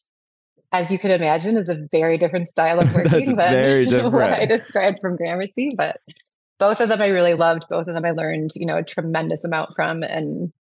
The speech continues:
Speaker 1: it helped me develop some, I hope, someplace, like, in between those two styles.
Speaker 2: Yeah. I mean, the way you kinda just described how you guys cooked for basically an hour for fifty people, then you went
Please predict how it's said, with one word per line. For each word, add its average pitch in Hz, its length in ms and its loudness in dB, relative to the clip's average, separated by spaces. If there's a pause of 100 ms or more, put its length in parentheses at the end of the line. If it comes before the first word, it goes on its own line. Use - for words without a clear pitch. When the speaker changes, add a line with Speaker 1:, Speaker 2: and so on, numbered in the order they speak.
(240)
Speaker 1:
it 180 140 -4
helped - 380 -6
me 165 140 -4
develop 165 420 -4
some, 156 400 -6
I 180 60 -4
hope, 165 260 -4
someplace, 170 520 -6
like, 165 200 -4
in 165 200 -6
between 156 440 -8
those 170 240 -10
two 160 140 -10
styles. 185 360 -2 (400)
Speaker 2:
Yeah. 107 360 0 (360)
I 143 80 2
mean, 156 380 4
the 131 160 0
way 127 180 4
you 175 80 2
kinda 147 240 0
just 127 200 -10
described 107 520 -2
how 98 420 -2
you 98 380 0
guys 95 520 0
cooked - 340 -4
for 117 240 -2
basically 101 480 -2
an 98 140 0
hour 85 180 -2
for 90 120 -18
fifty 85 340 -4
people, 80 360 -2
then 113 280 0
you 117 120 0
went 101 240 -4